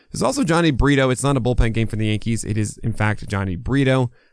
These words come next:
against the Twins. I'm actually going to say probable start for this one because I really like the changeup, and I think he's a little bit more stretched out now, and I just like what he does. I think, like, this should be a, a positive start for your fantasy teams.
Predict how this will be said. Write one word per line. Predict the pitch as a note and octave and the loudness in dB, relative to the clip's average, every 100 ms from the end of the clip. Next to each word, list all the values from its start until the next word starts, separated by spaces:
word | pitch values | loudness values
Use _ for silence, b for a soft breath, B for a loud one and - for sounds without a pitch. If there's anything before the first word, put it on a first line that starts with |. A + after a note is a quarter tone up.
| - | -6
against | D3 D3+ C#3+ | -2 0 0
the | D3 | -2
Twins. | - C3 B2+ A#2+ - | 0 0 0 -2 -4
I'm | B2+ C3+ | -2 2
actually | D3+ - D3 | 0 0 0
going | D3 | 0
to | C3+ | 0
say | - A#2+ | 0 0
probable | - - B2+ E3 C#3 B2+ | -2 -2 0 0 0 -2
start | A#2 A2+ | -2 -2
for | G#2 | -2
this | G2 - | -4 -2
one | G2+ G2+ - b b b - | -2 -2 -6 b b b -6
because | - A#2+ | -2 0
I | A#2 | -2
really | G#2+ C3 D#3+ | 0 2 4
like | C#3+ C3 | 2 0
the | G2 | 0
changeup, | A#2+ G2+ G#2+ A2+ - - | 0 2 0 -2 -6 -4
and | G#2+ | -4
I | |
think | G2+ A2 | -2 -4
he's | G#2+ G2 - - - - | -4 -2 0 0 -2 -4
a | - | -2
little | B2 | -2
bit | A#2+ | -2
more | G#2+ | -4
stretched | - C#2 - E3+ | -4 -8 -2 -2
out | E3 | 0
now, | C3 D#3+ D#3 C#3+ b b b b | 0 2 2 0 b b b b
and | A#2+ B2 A#2+ A2+ | -2 0 0 0
I | B2 | -2
just | B2+ - C#3 | -2 -4 -2
like | C3 C3 | -2 0
what | D3 | 0
he | C#3+ | 0
does. | C3 D#3 C#3 F2+ | 0 2 2 0
I | G2 | -4
think, | A#2 B2 A2+ | -2 -4 -4
like, | A#2+ | -4
this | A#2 A#2 | -4 -6
should | - A#2 | -4 -4
be | A2 G#2+ | -2 -2
a, | G#2+ - | -2 -4
a | G#2+ | -8
positive | - G2 G#2 G2+ - | -4 -4 -2 -4 -6
start | F#2+ E2+ - | -4 -6 -6
for | G#2+ G2+ | -4 -4
your | F#2 | -4
fantasy | - C2+ C2 D2 | -8 -8 -8 -6
teams. | - A2 D#2 | -2 -2 -2